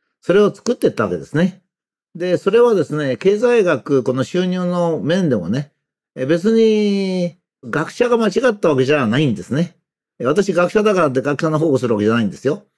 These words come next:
学者がまあ間違ったって言えば間違ったかもしれません。例えばアダム・スミス、経済学です。アダム・スミス。アダム・スミスが違うこと言ってるわけじゃないんですね。しかしその歪み、アダム・スミスの、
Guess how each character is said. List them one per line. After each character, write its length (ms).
学 160
者 120
が 100
ま 100
あ 20
間 120
違 40
っ 20
た 200
っ 100
て 100
言 40
え 20
ば 80
間 180
違 40
っ 20
た 80
か 100
も 60
し 40
れ 60
ま 80
せ 100
ん。 220
例 200
え 40
ば 140
ア 60
ダ 120
ム・ 120
ス 120
ミ 120
ス、 120
経 160
済 180
学 160
で 100
す。 120
ア 60
ダ 140
ム・ 100
ス 160
ミ 100
ス。 160
ア 120
ダ 100
ム・ 100
ス 140
ミ 100
ス 120
が 80
違 280
う 60
こ 20
と 60
言 140
っ 20
て 220
る 100
わ 80
け 60
じ 80
ゃ 60
な 180
い 60
ん 80
で 60
す 140
ね。 200
し 60
か 140
し 140
そ 140
の 200
歪 380
み、 180
ア 100
ダ 120
ム・ 160
ス 180
ミ 200
ス 300
の、 380